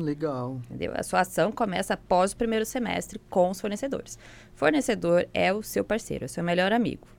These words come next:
Speaker 2: É que <laughs> você tem que falar mais com o fornecedor do que qualquer outra pessoa no mundo. Então, assim, é, a parceria começa ali depois, né, do primeiro semestre. E aí, você vai construindo a sua Black Friday. Nesse ano, por exemplo, eu ba-,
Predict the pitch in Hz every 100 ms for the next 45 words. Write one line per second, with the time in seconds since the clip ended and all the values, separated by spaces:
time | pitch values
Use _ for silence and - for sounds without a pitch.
0 | - - 151 - - - - - - 196
1 | 196 220 220 233 208 196 - - - -
2 | 180 196 240 - 247 233 208 208 190 196
3 | 208 202 196 208 214 247 233 226 220 208
4 | 262 294 - - - - - 185 196 -
5 | 104 - 139 135 - 156 156 175 - 170
6 | 160 165 190 156 156 151 147 143 151 151
7 | 170 226 - - 165 170 151 - 147 147
8 | 180 151 131 - - - - - - -
9 | 165 175 160 175 247 180 - - - 147
10 | 170 190 170 185 185 - 226 214 208 220
11 | 202 214 196 - 226 156 131 143 202 233
12 | - 170 165 - 147 165 170 160 160